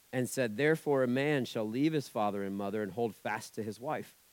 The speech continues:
and the two shall become one flesh.' So they are no longer two, but one. What therefore God has joined together, let not man separate." So if you were to ask, let's just ask, let's have a real conversation, not fake church conversation.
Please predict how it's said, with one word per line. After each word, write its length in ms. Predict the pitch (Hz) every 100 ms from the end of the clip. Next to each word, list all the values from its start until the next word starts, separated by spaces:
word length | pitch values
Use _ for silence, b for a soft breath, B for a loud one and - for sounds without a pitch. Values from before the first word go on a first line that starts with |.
| _ -
and 160 | 123
the 80 | 120
two 280 | - - 170
shall 240 | 151 -
become 420 | 120 117 117 113 117
one 220 | 127 127
flesh.' 500 | - - 135 - - _ _ _ _ _ _ _ _
So 120 | - 147
they 160 | 147
are 140 | 147 143
no 220 | 151 190
longer 460 | 175 156 139 127 -
two, 520 | - 240 196 127 120 143 _ _ _ _ _ -
but 160 | 143
one. 480 | 131 156 208 120 82 - _ _ _ _ _ _ _ _
What 200 | - 135
therefore 400 | 127 156 151 147
God 280 | 117 135 143
has 140 | 135 120
joined 300 | 127 127 110
together, 400 | 104 135 127 107
let 200 | 110 -
not 300 | 113 117 85
man 320 | 101 98 92
separate." 560 | - 147 139 95 87 - _ _ _ _ _ _ _ _
So 120 | 143
if 120 | 135 135
you 120 | 190
were 80 | 175
to 120 | 156
ask, 380 | 131 131 - -
let's 140 | - -
just 140 | 123
ask, 240 | 120 110 -
let's 140 | 113
have 180 | 127 123
a 20 |
real 180 | 104 123
conversation, 640 | 117 110 104 104 90 95
not 200 | 98 107
fake 280 | - 120 110
church 260 | - 101 -
conversation. 480 | 76 82 - -